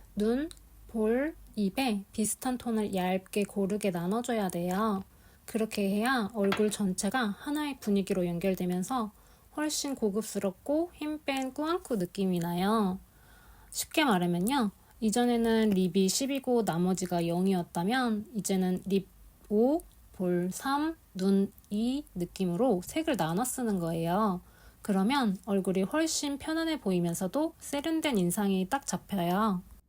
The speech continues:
여기서 엄청 중요한 포인트가 있어요. 블러셔를 작게 콩 찍어서 바르면 오히려 얼굴이 분절돼 보이고 부자연스러워요. 근데 요즘 삼십 대, 사십 대 연-, 연예인들이 다들 하는 방식은 뭐냐면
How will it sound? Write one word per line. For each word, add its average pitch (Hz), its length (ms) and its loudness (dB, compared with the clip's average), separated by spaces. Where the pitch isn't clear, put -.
여기서 208 280 -8
엄청 277 480 -6
중요한 202 400 0
포인트가 285 440 -8
있어요. 175 440 -4
블러셔를 214 680 -2
작게 202 480 -10
콩 320 460 -8
찍어서 247 400 -8
바르면 190 520 -2
오히려 220 640 2
얼굴이 202 420 2
분절돼 202 600 0
보이고 190 520 0
부자연스러워요. 190 1200 0
근데 208 320 2
요즘 262 340 -2
삼십 294 400 -6
대, 277 100 0
사십 - 340 -4
대 208 100 0
연-, 180 300 0
연예인들이 202 840 0
다들 190 420 -4
하는 254 240 -4
방식은 190 440 -2
뭐냐면 185 560 -2